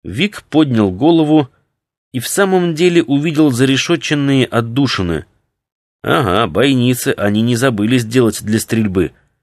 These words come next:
Потому-то охраны и не видно. Преподобного Геста наверняка оберегают пуще святынь Ордена. Если верить слухам,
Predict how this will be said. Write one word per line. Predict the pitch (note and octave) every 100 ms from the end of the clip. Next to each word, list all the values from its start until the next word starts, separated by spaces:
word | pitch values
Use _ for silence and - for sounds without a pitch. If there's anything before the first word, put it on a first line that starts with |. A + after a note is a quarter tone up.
| _ _ -
Потому-то | F2+ A2+ D#3 E3+ D3+
охраны | C3 D#3 D#3 C#3+ C#3+
и | C3+
не | C3+ C3
видно. | D#3 A2 D#2 C#2+ _ _ _ _ _ _ _ _
Преподобного | F#2+ G2+ B2+ D#3+ D#3+ D3 C#3 B2
Геста | A#2 D3 - A#2+
наверняка | A#2+ A#2+ B2+ B2 D3
оберегают | C3+ A2+ A#2 A2+ B2 A#2 -
пуще | - B2+ - A#2
святынь | - A2+ C3 B2 -
Ордена. | D#3 C3+ F2+ E2+ C2+ - _ _ _ _ _ _ _
Если | E2 A2 F#3 C3+
верить | B2+ C3+ D3+ -
слухам, | A#2 F#3+ G#3 F#2